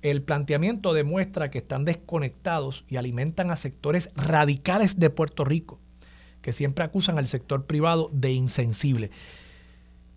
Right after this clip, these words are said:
¿Y saben qué? <laughs> Creo, creo que Tatito Hernández tiene toda la razón. En la medida en que el sector privado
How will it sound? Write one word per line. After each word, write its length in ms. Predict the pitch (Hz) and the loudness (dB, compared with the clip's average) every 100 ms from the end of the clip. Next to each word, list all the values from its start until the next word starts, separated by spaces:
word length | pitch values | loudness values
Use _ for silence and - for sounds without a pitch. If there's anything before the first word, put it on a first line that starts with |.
| - - | -20 2
¿Y 80 | 180 | 8
saben 260 | 262 320 | 8 8
qué? 160 | 311 311 | 4 2
<laughs> 0 | |
Creo, 280 | 190 - - | 2 0 0
creo 220 | 185 190 | 2 2
que 120 | 302 | 2
Tatito 640 | 294 233 233 208 233 - - - | -2 -2 -2 4 4 2 -10 0
Hernández 420 | 175 214 254 185 | 4 6 6 6
tiene 240 | 151 180 196 | 6 4 6
toda 200 | 160 160 | 4 6
la 60 | |
razón. 380 | 175 165 110 101 - - - - - - - - - - - - - - - - - | 6 4 0 -8 -16 -20 -20 -20 -20 -20 -20 -20 -20 -20 -20 -20 -20 -20 -20 -4 6
En 260 | 202 196 | 6 8
la 120 | 190 | 6
medida 440 | 190 175 202 269 285 | 6 2 2 4 2
en 100 | 277 | 0
que 120 | 254 | -4
el 100 | 214 | -2
sector 500 | - 185 196 226 196 | -4 -4 -2 -4 -4
privado 600 | 208 220 220 202 156 156 | -8 -2 0 0 -2 -6